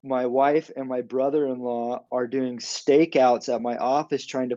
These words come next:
find out where this lady is to get information for the bar, to get information for the police, to get information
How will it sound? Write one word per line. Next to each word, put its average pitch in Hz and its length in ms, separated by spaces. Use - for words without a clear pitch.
find 127 260
out 123 220
where 127 160
this 123 220
lady 131 400
is 120 180
to 123 140
get 135 160
information 127 560
for 123 120
the 113 80
bar, 131 400
to 127 60
get 120 180
information 117 560
for 107 100
the 101 100
police, 127 500
to - 80
get 123 140
information 117 520